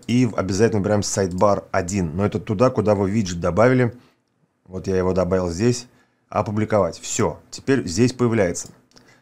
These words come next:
Давайте проверим. Вот зелёный выбираю, автоматически показывает только тот товар, где есть зелёный цвет. То есть всё здесь работает. И давайте посмотрим на примере виджета. Ещё раз зайдём в виджеты.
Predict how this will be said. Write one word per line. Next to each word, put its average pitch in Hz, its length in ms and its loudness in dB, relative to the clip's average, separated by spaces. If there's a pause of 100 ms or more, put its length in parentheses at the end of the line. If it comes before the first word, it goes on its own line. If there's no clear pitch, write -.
(160)
Давайте 107 260 0
проверим. 101 400 0
Вот 87 120 -4
зелёный 104 340 2
выбираю, 117 340 2
автоматически 120 680 -2
показывает 95 640 0 (100)
только 104 280 -2
тот 98 240 -2
товар, 110 260 2
где 92 160 -4
есть 98 220 -2
зелёный 95 320 0
цвет. 85 340 -10 (500)
То - 80 -12
есть - 100 -12
всё 139 180 2
здесь 113 240 0
работает. 92 460 -2 (560)
И - 80 -14
давайте 120 340 4
посмотрим 104 640 0 (1040)
на 98 240 2
примере 101 640 0 (180)
виджета. 123 460 0
Ещё 120 240 2
раз 98 160 2
зайдём 95 340 0
в 85 60 -4
виджеты. 117 640 0